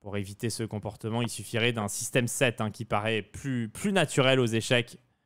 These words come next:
qu'un système en temps. D'ailleurs, le tennis qui avait tenté système en temps en était très, très vite revenu, hein. C'était mieux pour les publicitaires, mais le public avait, euh, boudé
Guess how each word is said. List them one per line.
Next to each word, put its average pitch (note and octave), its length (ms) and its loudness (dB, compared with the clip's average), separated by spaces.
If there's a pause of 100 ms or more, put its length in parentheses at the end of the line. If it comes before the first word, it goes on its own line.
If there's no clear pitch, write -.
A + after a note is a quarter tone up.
(380)
qu'un G2 80 -12
système A2 420 0
en G#2 100 0
temps. A#2+ 300 0 (1200)
D'ailleurs, G2 440 -2
le F#2+ 120 -2
tennis G#2+ 340 0
qui - 80 0
avait G2+ 160 2
tenté C3 320 0
système A2 400 0
en G#2 60 0
temps A2+ 160 0
en A2 80 2
était G2+ 320 0
très, - 220 0
très B2+ 200 0
vite A2 160 -2
revenu, G#2+ 360 -2
hein. F#2+ 140 -2
C'était G2+ 300 -8
mieux A2 180 2
pour A2 180 2
les G#2+ 100 2
publicitaires, A2+ 680 -2
mais A2 120 0
le G2+ 120 0
public B2+ 400 -2
avait, B2+ 300 6
euh, G2+ 120 4 (520)
boudé E3+ 540 6